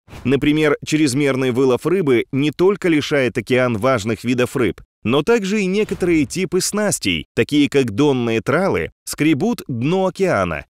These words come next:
нанося ущерб среде обитания других морских организмов. Токсичные химические вещества с фабрик и ферм, а также мусор из городов разлагают мировой океан. Однако некоторые из этих изменений откроют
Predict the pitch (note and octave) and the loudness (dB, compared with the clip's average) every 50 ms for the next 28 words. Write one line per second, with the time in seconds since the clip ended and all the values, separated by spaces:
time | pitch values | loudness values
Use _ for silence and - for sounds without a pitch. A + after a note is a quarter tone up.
0 | _ _ _ - A#2 C#3 C#3+ C#3+ C#3 - - C3+ B2 A2 G#2 - - - G3+ G#3+ | _ _ _ -4 -2 -2 0 0 -2 0 0 2 2 2 0 0 0 0 0 0
1 | G#3 - - - C3+ A2+ F#2+ F#2 C3 E3 D3+ A2 A#2+ A2 - B2+ B2+ C3 C3 C3 | 0 -2 -6 -6 -4 -4 -2 0 0 0 0 2 0 0 0 0 0 0 0 -2
2 | C3 A#2 A#2 D3+ F#3+ E3+ C3 A#2 G2 F2+ - - _ _ - G#2 G#2+ F#2+ - - | -2 -2 0 -2 -2 -2 -2 -2 -2 -2 -2 -6 _ _ -2 -2 -2 -2 -2 -4
3 | A2 F#2+ - G#2 G2+ G2 C3 D3 D3 A2+ F#2 E2 E2 D#2 D2+ - - - - - | -4 -4 -2 -2 -2 0 0 0 0 0 -2 -4 -6 -8 -10 -12 -16 -20 -20 -20
4 | - - - - - - D#3 D3+ - - F#3 E3+ - - D3 D3+ D3 C3+ - C#3+ | -20 -20 -20 -8 -2 0 0 0 0 -2 -4 -2 -2 -2 -2 -2 -2 -2 -2 -2
5 | D3 D3+ C#3+ - C#3 A#2+ - C#3+ C3+ C3 B2+ B2 C3 - - C#3 A#2 - B2+ C#3+ | -2 -2 -2 -2 -4 -4 -2 0 2 2 2 2 0 -2 -2 -4 -4 -2 0 0
6 | C#3+ C3 - - - C#3 C3+ B2 B2 A#2+ - - B2 A2 - - E3 F3+ D#3+ A#2+ | 0 0 0 -2 -2 0 0 0 0 -2 -2 -2 -4 -2 0 0 0 2 2 0
7 | E2+ - _ - G#2 A#2 - - E3+ D#3+ B2+ C3 D#3+ D3 D#3+ F#3 G3 F#3 - D#3 | -4 -6 _ -2 -2 0 0 0 -2 -2 0 0 0 0 0 0 -2 -2 0 -2
8 | C#3 C#3 - D3 D3+ C3 A2+ G2+ B2 A#2 G#2+ F#2+ A2+ F#3 A3 G#3 - - _ _ | -2 -2 0 0 0 0 0 0 2 2 2 2 2 2 0 0 -4 -10 _ _
9 | - C3+ E3 E3 B2+ D3 D3+ C3 F#2+ C3 D3+ F#3 F#3+ F#3+ E3+ - _ _ - C#3 | -2 0 0 2 2 2 0 0 2 2 2 2 2 0 -2 -4 _ _ -4 0
10 | D3+ D3 C3 A#2+ G#2+ A2 G#2+ G#2 G2 - - G2+ E2 D#2+ D#2 E2 - _ _ - | 0 2 2 2 4 4 4 2 2 2 0 0 0 0 -4 -10 -16 _ _ -20
11 | - - - - C#3+ D3+ G#3+ B3 A#3 - A#3+ A3 A#3 A#3+ A3 - F#3+ - F#3+ F3+ | -20 -6 -2 0 0 2 2 0 0 0 0 0 2 0 0 0 0 0 2 2
12 | E3+ E3 - - E3 D3+ A#2+ D#3 E3+ D3+ - C#3 - - D3 B2 G#2 B2 C3+ D3 | 2 2 2 2 2 2 2 2 2 0 0 -2 -2 0 0 0 0 0 0 0
13 | F#3+ A3+ A3 A3 G#3+ G3+ G3 - D#3 - - - D3 F3+ G3 F#3+ F#3+ F3 - | 0 0 0 0 -2 -2 -2 -2 -2 -4 -2 -2 0 2 4 4 2 2 -2